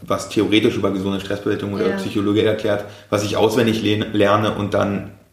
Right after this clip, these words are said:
Speaker 1: danach wieder vergessen habe und darauf
Speaker 2: Ja.
Speaker 1: eine Note kriege. Das war,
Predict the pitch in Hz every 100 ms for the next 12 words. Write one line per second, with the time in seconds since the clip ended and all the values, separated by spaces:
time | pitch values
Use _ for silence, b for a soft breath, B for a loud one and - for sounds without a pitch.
0 | - 101 98 95 107 92 92 95 110 101
1 | 95 95 90 101 101 98 101 101 98 98
2 | 98 101 B B B - 92 - 92 98
3 | 95 -